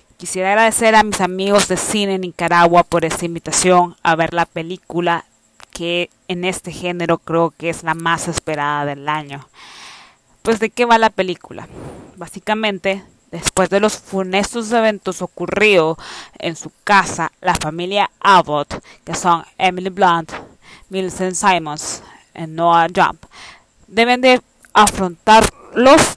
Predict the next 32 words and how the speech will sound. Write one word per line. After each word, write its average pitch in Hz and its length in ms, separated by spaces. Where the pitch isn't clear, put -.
terrores 226 640
del 170 140
mundo 185 320
exterior 175 600
mientras 202 540
continúan 180 600
su 190 160
lucha 196 300
por 196 300
sobrevivir 175 760
en 233 200
silencio. 254 580
Obligados 208 760
a 202 320
aventurarse 180 840
a - 20
lo 170 100
desconocido, 180 760
pronto 214 340
se 175 100
dan 190 220
cuenta 185 520
de - 100
que - 120
las 180 160
criaturas 208 640
que 190 120
cazan 185 580
a 165 80
través 165 320
del 190 160
sonido 190 480